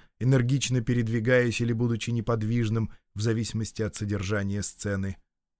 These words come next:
Отход в глубину актёра, расположенного впереди, сразу меняет крупность плана,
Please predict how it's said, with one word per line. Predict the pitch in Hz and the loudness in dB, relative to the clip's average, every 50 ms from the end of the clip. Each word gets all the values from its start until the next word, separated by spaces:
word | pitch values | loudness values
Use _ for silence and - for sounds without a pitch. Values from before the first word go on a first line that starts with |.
| _ _ _ _ _ _ _ _ _ _ _ _ _ _ _ _ _ _ - | _ _ _ _ _ _ _ _ _ _ _ _ _ _ _ _ _ _ -6
Отход | 113 113 - - - 156 156 131 117 | -4 -4 0 4 6 6 6 6 4
в | 117 110 | 2 0
глубину | 123 120 127 120 120 127 131 139 139 127 123 | 2 4 4 4 6 6 6 6 6 4 4
актёра, | 110 - - - 139 135 127 120 113 | 2 0 -2 0 2 4 4 4 4
расположенного | 113 113 - - - 120 117 120 113 107 110 110 107 107 107 | 2 0 -2 -2 -2 0 0 0 0 0 0 -2 -2 -2 -4
впереди, | - - - 110 110 110 110 110 131 175 185 165 - - - _ _ _ _ - | -6 -4 -2 -2 0 0 0 0 2 2 2 2 2 -2 -16 _ _ _ _ -10
сразу | - - - 123 120 143 165 160 139 151 | -6 -2 0 2 4 6 6 6 6 6
меняет | 147 143 147 147 143 147 147 139 123 110 98 - | 6 6 6 6 6 6 6 4 4 2 0 -4
крупность | - - 123 110 104 - 95 87 - - - | -4 -4 -2 -2 -2 -2 -6 -6 -6 -8 -6
плана, | - 131 143 156 151 147 143 113 | 0 4 4 6 6 4 2 0